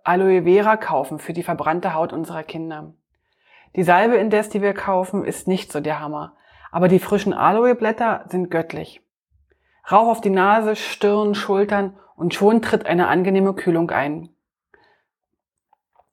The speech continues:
Der Pool ist wirklich toll. Romantisch, sauber und vor allem immer irgendwie etwas im Schatten, was beide Kids gerade sehr begrüßen.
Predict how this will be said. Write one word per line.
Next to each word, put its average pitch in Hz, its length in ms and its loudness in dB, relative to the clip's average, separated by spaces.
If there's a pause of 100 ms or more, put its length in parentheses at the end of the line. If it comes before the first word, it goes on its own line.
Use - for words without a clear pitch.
(120)
Der 170 80 -4
Pool 196 220 4
ist 170 160 -4
wirklich 180 360 -2
toll. 143 300 -12 (500)
Romantisch, 202 720 0
sauber 185 520 2
und 175 140 -2
vor - 180 0
allem 175 480 0
immer 214 300 0
irgendwie 214 340 0
etwas 185 280 -2
im 175 100 -2
Schatten, 175 480 -8 (460)
was - 180 -6
beide 165 260 2
Kids 269 360 -8
gerade 185 360 0
sehr 170 240 4
begrüßen. 151 640 -4